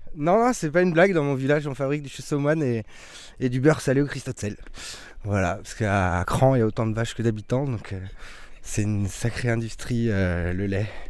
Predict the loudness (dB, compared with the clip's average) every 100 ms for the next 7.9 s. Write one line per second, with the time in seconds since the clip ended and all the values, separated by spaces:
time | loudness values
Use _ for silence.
0 | -8 -4 -2 -2 -4 -8 -6 -4 -4 -2
1 | 4 8 8 8 4 4 4 2 0 -2
2 | 0 0 -2 -4 2 2 2 -2 -10 -10
3 | -10 -4 -2 0 -2 -4 -4 -6 -8 -16
4 | -20 -20 -20 -20 -12 -8 -4 -2 -2 2
5 | 4 6 4 2 0 0 2 4 4 2
6 | 2 2 0 2 2 4 4 4 2 2
7 | 0 2 4 6 4 6 4 2 -2